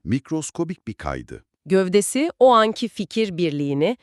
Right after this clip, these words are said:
Speaker 2: fitilleri ise o fikir birliğine karşı çıkanların mücadelesini ve reddedilişini anlatıyor.
Speaker 1: Ve bu durum bizi çok daha büyük bir sorunun eşiğine getiriyor. Eğer her bir mum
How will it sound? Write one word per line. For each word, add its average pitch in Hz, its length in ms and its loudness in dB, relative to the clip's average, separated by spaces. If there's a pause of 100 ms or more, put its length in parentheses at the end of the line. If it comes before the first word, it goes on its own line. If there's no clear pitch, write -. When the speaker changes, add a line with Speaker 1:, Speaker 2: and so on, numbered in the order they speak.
(200)
Speaker 2:
fitilleri 269 540 0
ise 294 360 2
o 262 100 0
fikir 277 480 -2
birliğine 233 520 2
karşı 220 340 0
çıkanların 165 640 0
mücadelesini 202 1040 2
ve 220 180 4
reddedilişini 196 840 2
anlatıyor. 147 720 -2 (140)
Speaker 1:
Ve 67 280 -4
bu 123 120 2
durum 123 360 2 (240)
bizi 95 260 -2
çok - 320 -4
daha 110 260 -4
büyük 107 320 -4
bir 113 80 -4
sorunun 101 540 -2 (120)
eşiğine 85 420 -6
getiriyor. 67 600 -14 (540)
Eğer 151 260 2
her 151 380 -4
bir 127 120 0
mum 90 320 -4